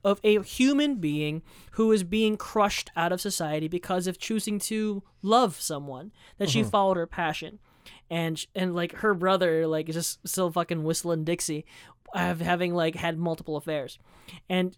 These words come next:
Speaker 1: she's just ruined for life because she's a woman.
Speaker 2: Yeah.
Speaker 1: And the movie completely fails to, like,
Speaker 2: <laughs>
Speaker 1: to express any of the emotional depth. And
Speaker 2: But
Speaker 1: like, I,
Speaker 2: Gabe,
Speaker 1: I watched
Speaker 2: but
Speaker 1: the movie and I'm like,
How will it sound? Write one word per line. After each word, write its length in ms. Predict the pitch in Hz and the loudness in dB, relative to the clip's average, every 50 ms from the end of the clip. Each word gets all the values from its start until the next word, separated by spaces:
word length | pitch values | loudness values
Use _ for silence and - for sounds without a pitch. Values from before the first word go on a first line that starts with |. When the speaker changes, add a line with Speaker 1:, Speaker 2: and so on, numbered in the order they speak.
| _ _ | _ _
Speaker 1:
she's 520 | - 180 - - - 214 220 226 226 202 - | -6 -4 -2 0 0 0 0 0 0 -2 -2
just 280 | - - 185 - - _ _ - | -4 -6 -6 -6 -8 _ _ -8
ruined 500 | 165 165 208 226 196 165 139 131 - - _ _ _ | -2 2 2 4 2 2 -2 -8 -14 -20 _ _ _
for 160 | - - 190 | -4 0 4
life 340 | 208 226 190 147 131 - _ | 6 6 6 4 2 -4 _
because 240 | - 165 - 202 185 - | -8 -4 -2 -2 0 0
she's 140 | 170 156 | 0 -2
a 60 | 156 156 | -2 -2
woman. 280 | 165 156 147 135 - - - - - - - - | -4 -4 -6 -8 -10 -8 -8 -8 -6 -6 -6 -6
Speaker 2:
Yeah. 220 | - - - - 214 | -8 -8 -10 -2 2
Speaker 1:
And 300 | 208 196 196 196 175 165 | 4 4 6 4 2 2
the 120 | 175 190 | 2 4
movie 600 | 190 196 214 254 269 208 190 190 165 156 147 143 - - - - - - - 214 208 196 | 6 6 6 6 6 4 4 4 4 2 0 -2 -6 -14 -20 -16 -10 -4 -2 0 0 0
completely 800 | - - - 240 240 254 269 277 285 285 277 240 226 208 202 190 | -2 -6 -4 -4 -2 -2 0 2 2 2 2 4 2 2 2 2
fails 560 | 180 - - 208 196 190 175 170 160 - - - - | 0 0 2 4 4 6 6 4 2 0 -2 -2 -2
to, 240 | - 180 165 165 165 170 | 0 2 2 2 2 2
like, 280 | 170 170 160 196 - | 2 4 4 4 4
Speaker 2:
<laughs> 160 | - 196 - | 4 0 0
Speaker 1:
to 140 | - - 240 | 0 0 0
express 520 | 220 - - - - - 233 214 190 - - - - - - | 2 2 0 -2 0 2 4 4 2 2 -4 -10 -10 -4 0
any 340 | 202 208 214 220 208 202 | 2 4 4 4 4 4
of 120 | 202 185 160 | 2 0 0
the 100 | 180 170 | 0 0
emotional 640 | 156 170 170 170 175 175 170 - - 185 170 156 143 | 0 0 -2 0 -2 -2 -2 -4 -4 -4 -4 -6 -6
depth. 500 | 143 139 - 185 185 180 185 - - - - - - - - - - - - | -8 -6 -2 0 0 0 0 -4 -8 -20 -20 -20 -20 -20 -20 -20 -20 -10 -6
And 360 | 175 175 170 165 165 165 180 - - | -4 -2 -2 -2 -4 -6 -8 0 2
Speaker 2:
But 160 | 190 180 - | 2 4 8
Speaker 1:
like, 100 | 240 233 | 8 10
I, 40 | 277 269 | 10 10
Speaker 2:
Gabe, 60 | 254 233 | 10 10
Speaker 1:
I 60 | 254 | 8
watched 240 | 269 285 311 320 - | 8 10 8 8 8
Speaker 2:
but 60 | - | 6
Speaker 1:
the 60 | 285 | 6
movie 220 | 254 302 277 240 226 | 6 6 8 8 8
and 80 | 220 | 8
I'm 120 | 226 233 233 | 8 8 8
like, 300 | 233 226 208 185 - | 8 8 8 6 2